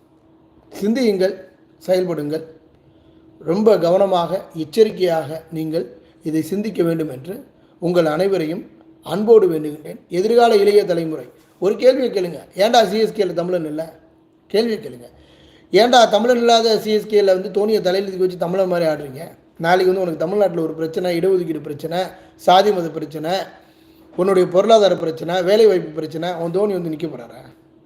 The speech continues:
ஆ? தோனி நிக்க போறாரா? இல்ல, இல்ல. விளையாட்டை விளையாட்டா பாரு, படத்தை படமா பார்க்குற மாதிரி விளையாட்டை விளையாட்டா பாரு.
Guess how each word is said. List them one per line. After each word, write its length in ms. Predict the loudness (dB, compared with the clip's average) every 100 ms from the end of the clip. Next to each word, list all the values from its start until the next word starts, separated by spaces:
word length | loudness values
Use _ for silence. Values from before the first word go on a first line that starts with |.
| _
ஆ? 240 | -2 -2 -6 -20 -20 _ _ _ _ 2
தோனி 200 | 2 2
நிக்க 180 | -2
போறாரா? 340 | -8 -12 -20 -20 -20 _ _ _ _ _
இல்ல, 180 | -6 -4
இல்ல. 220 | -4 -8 -18 _ _ _ _ -4
விளையாட்டை 380 | 0 2 2
விளையாட்டா 320 | 2 2 -2 -2
பாரு, 360 | -2 -4 -10 -16 _ _ _ _ _ _ _ _ _ _ _
படத்தை 340 | -2 0 2 4
படமா 280 | 4 4 2
பார்க்குற 320 | 2 2 0
மாதிரி 140 | 0
விளையாட்டை 340 | 2 2 2 2
விளையாட்டா 340 | 2 2 2
பாரு. 460 | 0 -4 -10 -14